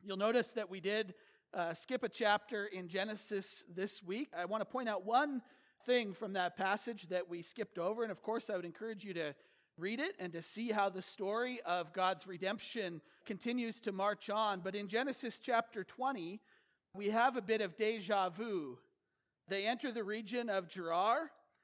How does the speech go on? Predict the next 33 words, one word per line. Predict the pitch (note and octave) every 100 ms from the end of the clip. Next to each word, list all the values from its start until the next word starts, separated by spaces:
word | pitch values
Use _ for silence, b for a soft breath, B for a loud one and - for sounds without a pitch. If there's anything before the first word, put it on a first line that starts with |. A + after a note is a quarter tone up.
| _ _
a-, | - F#3+
and | G3
just | F#3 C4+ -
like | C#4+ C#4 -
when | A#3 A#3+
they | G#3
visited | G3 A3 G#3 A3+ G#3 G3 G#3+
Egypt, | B3 F#3+ F3 A3+ - -
Abraham | G3 A3+ A#3+ A3 G#3 G3+ G3
tells | A3 G3 F#3+
Sarah | - A#3+ A3+ E3+ E3+ A3 _ b b b _ -
to | G#3+
say | - - C4+ B3 A3
that | F#3 G3+ G3+ G3 - b b
she's | - A3+ A3 G#3 -
his | G#3 F#3
sister. | - C#4+ B3 - E3 A2
So | - G3+
we've | G3 F#3+
seen | - C4+
this | C4 A#3
before | - A3 C#4 B3 F#3+
in | F3
Egypt, | A3+ A3+ E3 D3 -
right? | D#3+ A3 D#4 B B B B -
So | A#3
they, | G#3 G3+ - B3 A3+
Abraham | G#3+ A#3+ A3 A3+ A3
doesn't | F#3 G#3 A3+ B3+ B3
trust | - A3 A#3 -
the | G#3+
Lord's | F#3+ G#3+ A#3 F#3+
protection, | - D#3+ - D#4+ - C#4+ C#4